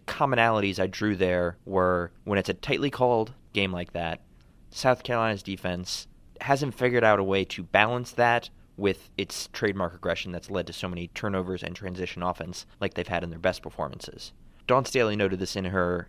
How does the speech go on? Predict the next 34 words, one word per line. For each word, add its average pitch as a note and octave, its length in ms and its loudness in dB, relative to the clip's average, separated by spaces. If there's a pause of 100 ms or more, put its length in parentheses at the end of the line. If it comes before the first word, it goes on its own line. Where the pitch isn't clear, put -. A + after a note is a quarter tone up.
(140)
interview F2 580 -2
on F#2 100 -4
the F2 120 -4
S - 140 -8
E F#2+ 40 -6
C F#2 160 -6
network E2 280 -4
after F2 180 -4
the F2+ 80 -6
game, F2 200 -4 (220)
is F#2+ 200 -6
basically C3 500 2
they, G#2 560 2 (140)
once B2 280 2
they, A2 240 2
those G#2+ 220 2
fouls G#2 240 4
were G#2+ 80 -2
being G2 180 -2
called, G2 280 0
they F#2+ 80 0
kinda G#2 240 -2
just F#2+ 160 -8
started F#2+ 260 -4
to - 60 -14
sag G2 340 2
off, G2+ 380 4 (180)
and F2+ 160 -4
Alabama G2+ 480 6
started F#2+ 340 2
draining G2 360 -2
threes. A#2+ 480 -2 (520)
Perimeter D#3+ 420 4
defense B2 640 -2